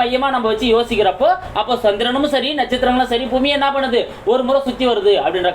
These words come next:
கான்செப்ட் நம்ம வர முடியுது. விண்மீன்களால் நிரம்பிய வானம் கூட மாலை நேரத்தில் உதித்து ஒரு வருடத்திற்கு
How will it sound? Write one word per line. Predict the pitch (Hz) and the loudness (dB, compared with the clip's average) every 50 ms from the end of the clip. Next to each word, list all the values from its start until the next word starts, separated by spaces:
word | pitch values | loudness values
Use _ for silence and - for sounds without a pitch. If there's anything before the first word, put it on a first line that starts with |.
| 175 | 0
கான்செப்ட் | 185 190 - 190 175 202 202 196 | -2 -2 -2 -2 0 0 0 2
நம்ம | 165 151 139 | 2 2 0
வர | 131 135 135 131 | 0 0 -2 -2
முடியுது. | 123 117 110 117 117 - - - - - - - - - - - - - - - - - - - - - - - - 170 | -4 -4 -6 -6 -8 -8 -12 -16 -16 -18 -18 -18 -18 -18 -18 -18 -20 -18 -18 -18 -18 -18 -16 -16 -16 -16 -14 -12 -8 -6
விண்மீன்களால் | 233 269 311 339 339 320 311 294 277 269 262 262 240 233 | -4 0 0 0 0 0 -2 -2 0 0 -2 0 -2 0
நிரம்பிய | 240 254 240 240 254 247 208 185 | -2 0 0 2 0 2 2 2
வானம் | 202 226 233 220 - 208 | 0 0 0 -2 -2 0
கூட | 208 208 208 202 170 151 151 165 | 0 2 0 0 -2 0 0 0
மாலை | 196 247 285 269 240 | 2 0 0 0 0
நேரத்தில் | 226 220 214 214 - 190 151 135 | 0 0 0 -2 -2 0 0 2
உதித்து | 139 196 208 - - 311 269 185 - - - - - | 0 0 -2 0 0 0 0 0 -2 -4 -4 0 0
ஒரு | 190 254 285 269 | 2 4 4 4
வருடத்திற்கு | 262 262 285 277 - 285 277 - | 2 2 0 0 0 -2 0 2